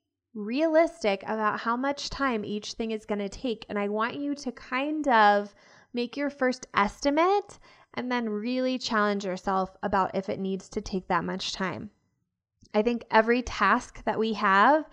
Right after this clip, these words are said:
is going to grow and expand to fit the amount of time that we give to it. And the more time we give it, the longer it will take. And often, the amount of time that it takes includes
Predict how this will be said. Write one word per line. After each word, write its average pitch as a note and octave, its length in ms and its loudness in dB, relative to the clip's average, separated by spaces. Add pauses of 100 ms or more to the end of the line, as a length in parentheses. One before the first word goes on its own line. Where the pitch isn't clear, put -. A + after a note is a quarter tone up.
(320)
is G#3+ 140 -4
going A3 420 0
to G#3 140 -4
grow G3+ 560 6
and A3 160 0
expand G#3+ 800 0 (140)
to - 180 -12
fit C#4+ 400 2
the B3 140 -2
amount A3+ 280 0
of A3 120 -6
time G3 420 -4
that F#3+ 140 -4
we G3 140 -2
give B3+ 420 -4
to E4+ 120 -2
it. G4+ 420 2 (680)
And A3 640 0
the G#3+ 120 -4
more G#3 340 0
time C4+ 260 -4
we C#4+ 100 -4
give D#4 220 0
it, A#3 200 2
the A3 120 -2
longer G3+ 560 -2
it G3+ 120 -4
will F#3+ 160 -8
take. - 540 -12
And G#3+ 160 -10 (140)
often, F4 680 -2 (200)
the B3 140 -4
amount C4+ 420 -2
of E4+ 120 -8
time C#4 320 -2
that A#3+ 140 -2
it G#3+ 120 -10
takes - 400 -8
includes G#3 520 -8